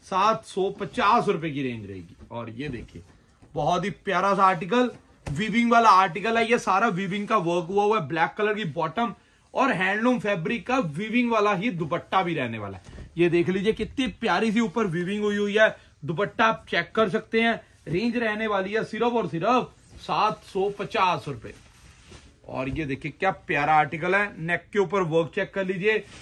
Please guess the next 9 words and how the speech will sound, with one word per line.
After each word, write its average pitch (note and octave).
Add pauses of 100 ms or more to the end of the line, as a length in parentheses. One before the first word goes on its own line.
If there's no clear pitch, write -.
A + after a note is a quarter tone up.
(220)
प्लेन F#3+
बॉटम, D#3 (360)
और E3
ये D#3
देखिए C3
दुपट्टा, D#3+
दुपट्टे D#3+
ने G3+
तो A3+